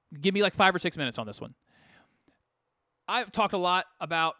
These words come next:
separation of church and, church and state and how that doesn't necessarily mean the separation of God and state. But as I continue to read and listen to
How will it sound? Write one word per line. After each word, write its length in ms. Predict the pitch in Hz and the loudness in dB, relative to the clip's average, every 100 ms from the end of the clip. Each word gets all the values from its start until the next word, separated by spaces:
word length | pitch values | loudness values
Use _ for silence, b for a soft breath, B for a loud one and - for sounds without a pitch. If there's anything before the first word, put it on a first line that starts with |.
| _ _ | _ _
separation 680 | - 165 170 170 - 175 165 | -8 -6 0 0 0 -4 -2
of 640 | 147 147 147 147 139 - _ - | 0 2 4 2 0 -10 _ -6
church 300 | - 170 180 | 2 4 2
and, 240 | 160 156 _ _ - | -4 -10 _ _ -4
church 140 | 160 | -4
and 80 | 160 | -2
state 400 | - 160 156 156 | 0 4 4 4
and 80 | 143 | 0
how 120 | 135 | -2
that 160 | 143 143 | 0 0
doesn't 240 | 156 147 | -2 -2
necessarily 460 | 139 - 160 147 151 | -6 -2 2 4 2
mean 140 | 151 | 0
the 60 | 147 | 0
separation 580 | - 139 147 147 - 139 | 0 0 2 2 2 0
of 180 | 135 | 0
God 320 | 131 139 151 156 | 2 6 8 6
and 180 | 160 | 2
state. 400 | 151 175 170 - - _ b b b b b b b b b _ _ _ _ _ - | 0 2 0 0 -20 _ b b b b b b b b b _ _ _ _ _ -6
But 140 | 185 190 | -2 2
as 200 | 202 208 | 2 2
I 120 | 196 | -2
continue 640 | 190 165 - 208 220 226 | -2 -6 -4 -2 0 0
to 680 | 220 - 185 175 160 151 147 - _ _ _ _ _ _ _ | -2 0 4 4 4 2 -2 -10 _ _ _ _ _ _ _
read 440 | 147 160 185 190 | -8 -4 -4 -4
and 260 | 156 156 147 | -2 -4 -4
listen 380 | 143 180 165 143 | -4 -4 -4 -6
to 480 | - 131 131 147 | -2 -2 0 -2